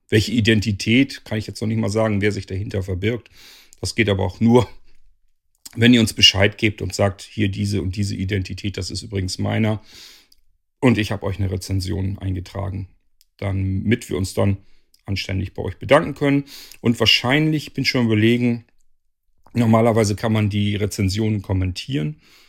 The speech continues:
Das ist mir aber ehrlich gesagt viel zu viel Arbeit, zu aufwendig. Es könnte gut sein, dass ich ab und an einfach mal eine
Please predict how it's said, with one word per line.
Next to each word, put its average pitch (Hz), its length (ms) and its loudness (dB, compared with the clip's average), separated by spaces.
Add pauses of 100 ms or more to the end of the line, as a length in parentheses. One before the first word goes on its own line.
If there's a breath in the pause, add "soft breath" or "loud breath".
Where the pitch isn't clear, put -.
(280 soft breath)
Das - 160 -6
ist 104 120 -4
mir 113 140 2
aber 101 140 0
ehrlich 104 220 -2
gesagt 101 340 -10
viel - 220 -12
zu - 140 -12
viel 98 220 -8
Arbeit, 104 400 -4
zu - 260 -6
aufwendig. 104 600 -4
Es - 240 -10
könnte 104 300 -6
gut 104 200 -8
sein, 98 260 -6
dass 98 160 -12
ich 101 140 -16
ab - 120 -12
und 95 160 -8
an 98 140 -6
einfach 95 300 -8
mal 98 180 -6
eine 92 260 -4